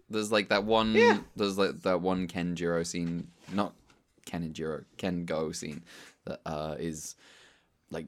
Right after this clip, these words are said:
Speaker 1: where the meat is. Um,
Speaker 2: I thought this was just, like, perfectly serviceable and good kaiju
Speaker 1: Oh,
Speaker 2: design.
Speaker 1: yeah. So Ki-, Kishida, Kishida, Kishida.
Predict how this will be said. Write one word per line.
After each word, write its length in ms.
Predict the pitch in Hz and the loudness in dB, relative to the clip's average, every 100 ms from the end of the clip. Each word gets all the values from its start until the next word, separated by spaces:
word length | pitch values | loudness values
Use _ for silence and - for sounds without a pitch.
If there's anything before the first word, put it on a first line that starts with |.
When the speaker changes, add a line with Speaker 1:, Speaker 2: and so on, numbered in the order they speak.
| - | -12
Speaker 1:
where 180 | 98 90 | -2 0
the 100 | 85 | 0
meat 280 | 85 85 - | 0 -2 -4
is. 460 | 82 82 - - - - _ - | -6 -2 -2 -4 -12 -20 _ -10
Um, 560 | 87 82 80 80 78 - _ _ _ _ _ _ - - | -6 -6 -6 -8 -12 -16 _ _ _ _ _ _ -20 0
Speaker 2:
I 60 | 160 | 4
thought 220 | 196 180 | 4 4
this 140 | 180 | 2
was 80 | 160 | 0
just, 220 | 131 143 | 0 2
like, 220 | 160 - - | 4 2 4
perfectly 400 | 170 175 180 156 | 4 4 2 4
serviceable 560 | - 139 139 139 139 | 6 6 6 6 6
and 80 | 117 | 6
good 160 | 117 - | 4 2
kaiju 380 | 107 82 80 110 | 2 2 0 4
Speaker 1:
Oh, 180 | 160 135 | 6 6
Speaker 2:
design. 160 | 82 - | 2 -6
Speaker 1:
yeah. 200 | 143 139 - | 2 2 2
So 220 | - 135 - _ | -2 -2 -2 _
Ki-, 160 | - - - | -14 -14 -2
Kishida, 460 | 226 196 123 85 - _ - | 2 2 2 -2 -4 _ -2
Kishida, 520 | 226 208 202 196 220 - _ _ _ | 0 2 4 4 2 -6 _ _ _
Kishida. 460 | 180 151 117 - | -2 0 0 -2